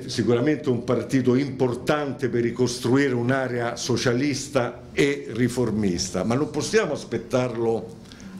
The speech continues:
all'infinito. Il più grande demagogo, per Matteotti è stato Giolitti, proprio lo chiamava il grande demagogo, è stato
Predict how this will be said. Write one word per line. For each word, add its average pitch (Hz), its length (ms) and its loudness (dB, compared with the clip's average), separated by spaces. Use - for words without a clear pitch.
all'infinito. 110 1120 -2
Il 156 160 4
più 185 240 0
grande 208 520 2
demagogo, 127 1120 2
per 98 140 0
Matteotti 104 500 2
è 123 40 0
stato 95 360 2
Giolitti, 107 540 2
proprio 101 300 2
lo 101 120 2
chiamava 104 380 0
il 90 80 -2
grande 101 380 2
demagogo, 98 800 0
è 90 40 -4
stato 104 600 0